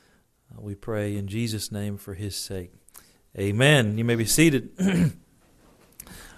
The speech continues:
Uh, Romans chapter six is a powerful, powerful portion of Scripture and talks about, uh, how we can be delivered from sin.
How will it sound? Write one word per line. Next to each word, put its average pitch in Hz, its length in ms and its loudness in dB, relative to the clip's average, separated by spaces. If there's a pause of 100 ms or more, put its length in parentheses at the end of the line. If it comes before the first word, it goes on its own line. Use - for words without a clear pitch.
(140)
Uh, 120 60 0
Romans 151 260 6
chapter 143 300 4
six 156 400 4
is 120 140 0
a 110 240 0 (1000)
powerful, 139 540 6
powerful 120 460 10
portion 117 440 0
of 101 60 -2
Scripture 110 640 -2 (680)
and 117 200 0
talks 139 320 6
about, 127 380 6 (760)
uh, - 200 -12
how 139 400 8
we 135 200 6
can 139 360 0
be 135 160 2
delivered 131 580 2
from 107 240 -4
sin. 107 580 0